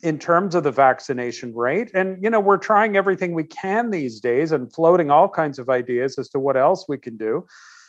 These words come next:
you know, like mandatory vaccines, which is an interesting question. Um, but,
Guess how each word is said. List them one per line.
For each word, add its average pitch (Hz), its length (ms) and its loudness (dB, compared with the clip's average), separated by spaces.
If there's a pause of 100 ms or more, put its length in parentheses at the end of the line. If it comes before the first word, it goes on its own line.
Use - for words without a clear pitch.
(260)
you 151 100 2
know, 143 140 4
like 143 360 2
mandatory 143 760 0
vaccines, 135 720 -4
which 131 220 -6
is 120 120 -8
an 127 120 -8
interesting 123 520 -8
question. 135 720 -4
Um, 147 340 2 (100)
but, 180 360 6